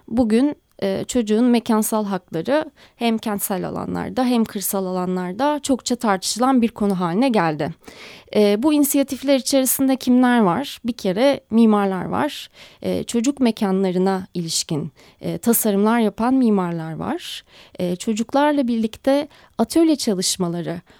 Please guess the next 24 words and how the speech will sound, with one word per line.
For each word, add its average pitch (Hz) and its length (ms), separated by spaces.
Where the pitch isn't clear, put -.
onların 220 640
ev, 214 240
mekan, 208 680
e, 185 340
doğa 208 400
algısını 190 760
anlamaya 220 440
çalışan 247 560
atölye 294 360
çalışması 233 680
yapan 247 380
kişi - 320
ve 285 160
kurumlar 240 540
var. 185 460
E, 220 380
benim 262 320
meslektaşlarım 190 840
var, 220 160
şehir 254 320
plancıları 170 640
var. 247 280
Bizler 240 520
daha, 285 380